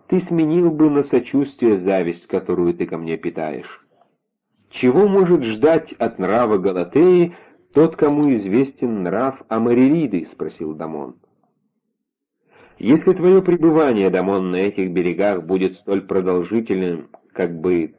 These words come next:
того хотелось мне, — заметил Элисио, — ты узнаешь и увидишь Галатею и услышишь от других, что ее милосердие и жестокость совершенно равны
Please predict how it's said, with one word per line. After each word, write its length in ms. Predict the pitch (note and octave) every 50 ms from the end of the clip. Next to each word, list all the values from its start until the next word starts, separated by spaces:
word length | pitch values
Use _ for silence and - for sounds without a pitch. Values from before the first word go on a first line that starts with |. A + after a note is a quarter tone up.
| _ _
того 320 | - E2+ E2+ F#2 G2+ G2
хотелось 580 | - - F2+ E2 - - B2+ D#3 D3+ A#2+ - - -
мне, — 320 | F2 E2+ F2 E2+ E2 D#2+ D#2+
заметил 400 | F2+ E2+ E2+ E2+ E2+ - E2+ D#2 -
Элисио, — 520 | E2+ F2+ F2+ E2+ E2 - - - C2 - - _ - _ _ _ _ _ _ _ _ _ _ _ _ -
ты 80 | C#3 C#3
узнаешь 680 | D#3+ F3+ C#3 B2 C3+ D3+ E3 F#3 F3+ F3+ E3+ F3 -
и 80 | E3 D3
увидишь 480 | C3+ B2+ B2 C#3 D#3 D3 D3+ C#3+ B2 A2+
Галатею 760 | A2+ A#2+ A#2+ A2+ G#2 - - F#2 F#2+ F#2+ F#2+ F#2+ G2 G2+
и 120 | - F#2+ G#2+
услышишь 680 | G#2 G2+ - - - A2 C#3+ D3 - D3 B2+ - -
от 220 | - A2 G#2+ G#2 G2
других, 500 | G#2 G2 G2 F2+ F#2+ C3 D#3+ D3 - -
что 200 | - - - F2+
ее 320 | F2 F2 E2+ E2+ G#2+ B2 A#2+
милосердие 800 | G#2+ G2 F#2 F2 E2+ - - A#2 A#2+ B2 A2+ G2+ G2 G2 F#2+
и 160 | F2+ - F#2
жестокость 680 | F2 - F#2 - - _ - E3+ D#3+ E3 - - - -
совершенно 680 | - C3+ B2+ C3 B2 - - D#3+ D#3 D3+ C#3+ C#3+ C#3 C3
равны 480 | C3 B2+ G#2+ F#2+ F2 E2 D#2+ D2 -